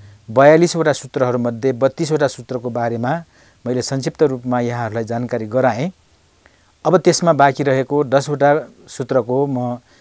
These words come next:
चर्चा गर्ने, अ, प्रयास गर्नेछु।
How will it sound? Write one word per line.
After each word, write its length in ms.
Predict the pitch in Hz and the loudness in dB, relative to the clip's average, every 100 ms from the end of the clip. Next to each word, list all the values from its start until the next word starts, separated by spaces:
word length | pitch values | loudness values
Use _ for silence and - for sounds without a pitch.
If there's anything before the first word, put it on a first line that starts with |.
| _ | _
चर्चा 280 | 139 131 139 | -2 2 2
गर्ने, 440 | 123 120 123 123 | 2 0 -2 -4
अ, 220 | 123 113 113 110 | -4 -8 -8 -10
प्रयास 380 | - 123 113 - 190 175 | -2 0 -2 -6 -16 -12
गर्नेछु। 540 | 131 113 104 104 170 | -4 -4 -4 -2 -2